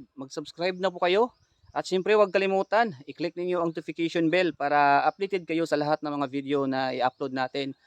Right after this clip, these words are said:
So, ayan, meron naman tayong panibagong vlog. So, sana po, panoorin nyo to. At balikan natin yung kubo kung saan po nag-viral at naano natin yung babae, no? So, mga idol, hindi po natin alam kung anong mangyayari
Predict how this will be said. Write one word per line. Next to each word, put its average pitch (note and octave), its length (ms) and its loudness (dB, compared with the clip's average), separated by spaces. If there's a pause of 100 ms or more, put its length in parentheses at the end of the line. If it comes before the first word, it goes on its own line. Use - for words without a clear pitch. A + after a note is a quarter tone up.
(240)
So, B2 560 -6
ayan, F#3 320 0
meron E3+ 160 0
naman F3 160 0
tayong E3+ 320 -4
panibagong D#3+ 560 2
vlog. G3+ 240 6
So, D#3 240 -4
sana E3+ 240 -2
po, G#3+ 240 -4
panoorin D#3+ 480 0
nyo D#3 80 -2
to. A3 160 -4 (640)
At D3+ 160 -6
balikan E3 320 -2
natin E3+ 320 2
yung E3 480 2
kubo A3 320 2
kung F3+ 160 -4
saan E3+ 160 0
po E3 160 -6
nag-viral C#3+ 640 0 (400)
at C#3 560 -2
naano C#3+ 320 -2
natin C#3+ 240 -2
yung C#3 160 -4
babae, B2 480 0 (420)
no? E3+ 240 -16
So, B2+ 320 -8
mga D3+ 320 0
idol, G3 220 -2 (100)
hindi - 80 -20
po C#3+ 160 -4
natin C3+ 160 -6
alam D3+ 160 -4
kung C#3 80 -8
anong C#3 160 -4
mangyayari C3+ 320 -2